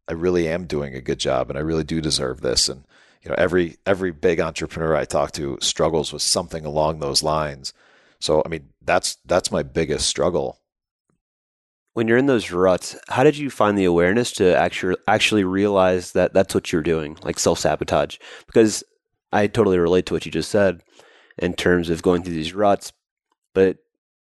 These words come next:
Speaker 2: even now, like, I, it's, it's still hard for me to pinpoint, like, why, like, w-, like, what is driving me to feel like this? Is it what I'm actually doing with my business? Is it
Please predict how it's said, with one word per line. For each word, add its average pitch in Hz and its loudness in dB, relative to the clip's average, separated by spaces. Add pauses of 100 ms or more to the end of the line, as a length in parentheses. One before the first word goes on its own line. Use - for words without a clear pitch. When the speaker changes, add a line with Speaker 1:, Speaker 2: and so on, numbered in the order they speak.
(580)
Speaker 2:
even 131 4
now, 98 2
like, 87 0
I, 92 2
it's, 90 0
it's 95 -2
still 127 -2
hard 101 2
for - -8
me 98 0
to 87 0
pinpoint, 95 2
like, 85 -2
why, 85 0 (380)
like, - -14
w-, 87 -8
like, - -2
what 101 2 (440)
is 101 -6
driving 92 2
me 90 0
to 82 0
feel 98 2
like 64 -6
this? 57 -10 (280)
Is 92 -2
it - -2
what 92 2
I'm 90 2
actually 82 -2
doing 80 -4
with - -10
my - -4
business? 147 0
Is 92 0
it 87 0